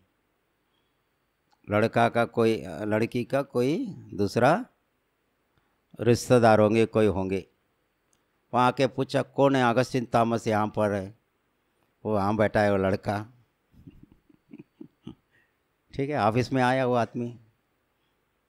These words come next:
ऑफिस में आकर के मेरे को ढूंढ रहे थे। मैं तो वहाँ,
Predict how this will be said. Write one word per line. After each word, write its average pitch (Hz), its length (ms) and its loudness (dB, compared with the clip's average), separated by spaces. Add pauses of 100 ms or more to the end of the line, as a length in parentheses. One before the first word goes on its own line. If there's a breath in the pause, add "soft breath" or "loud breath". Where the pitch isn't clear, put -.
(120)
ऑफिस 98 260 -4
में 104 140 -4
आकर 104 280 -4
के 110 280 -4
मेरे 104 220 -4
को 113 120 -6
ढूंढ 101 280 0
रहे 107 120 2
थे। 104 160 -2
मैं 101 160 -2
तो 110 120 -2
वहाँ, 104 460 -4